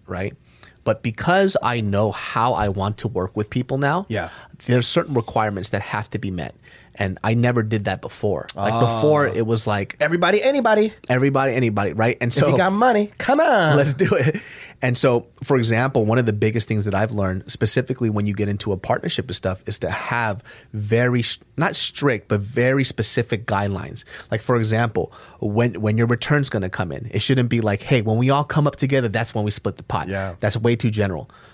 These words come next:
Speaker 1: There has to be a certain timeline or a specific number that has to be hit for when you get that return.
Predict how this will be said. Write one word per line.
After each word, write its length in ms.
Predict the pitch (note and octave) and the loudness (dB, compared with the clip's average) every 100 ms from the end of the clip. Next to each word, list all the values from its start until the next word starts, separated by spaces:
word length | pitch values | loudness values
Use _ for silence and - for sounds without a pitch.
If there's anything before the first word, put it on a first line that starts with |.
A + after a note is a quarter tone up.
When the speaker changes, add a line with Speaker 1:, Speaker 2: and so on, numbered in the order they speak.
| - | -4
Speaker 1:
There 100 | A2 | 0
has 200 | A#2+ B2+ | 0 -2
to 80 | - | -4
be 220 | G#2+ A#2 A2+ | -2 -2 0
a 80 | G#2 | -2
certain 320 | - G2+ G#2 | -2 -2 -2
timeline 520 | - C3 C#3 C#3+ D3+ | -6 -4 -2 0 0
or 100 | G#2 | 0
a 60 | G#2 | -2
specific 580 | - - - D#3 F#3 - | -2 -2 0 0 0 0
number 220 | A#2+ B2 | 0 2
that 120 | G#2 | 0
has 240 | G#2 A2+ - | 0 -2 -4
to 60 | |
be 100 | B2 | -4
hit 260 | A2+ G#2+ - | -2 -2 -2
for 80 | G2+ | -4
when 180 | F#2 G2+ | -2 -2
you 60 | G2 | 0
get 180 | G2 | -2
that 140 | - - | -4 -6
return. 320 | F2 - E2+ | -6 -6 -6